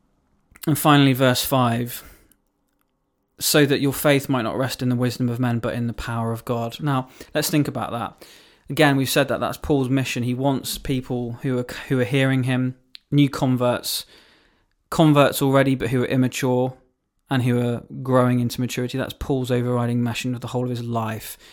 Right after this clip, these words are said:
to see the church built up in love. Um, is he didn't want this, their faith to rest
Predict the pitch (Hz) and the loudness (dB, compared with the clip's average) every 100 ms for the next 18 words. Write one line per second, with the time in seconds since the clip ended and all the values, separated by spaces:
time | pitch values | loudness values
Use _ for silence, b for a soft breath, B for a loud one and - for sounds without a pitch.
0 | b b 131 - 135 135 - 120 113 - | b b -4 0 0 -2 0 0 -2 -4
1 | 127 117 104 - 117 117 107 143 - B | 0 0 0 -4 -4 -2 -4 -8 -18 B
2 | B B B B B B - 127 120 120 | B B B B B B -2 0 2 0
3 | 123 - _ _ _ _ _ _ - - | -4 -10 _ _ _ _ _ _ -16 -2
4 | 143 151 143 151 135 127 113 131 - - | 2 4 4 4 4 2 2 -2 -2 -2
5 | - B B B B _ _ - 127 - | -6 B B B B _ _ -20 -10 0
6 | 143 127 - 127 - 135 123 127 117 - | 0 2 2 0 0 -6 -2 0 -2 -6
7 | - | -10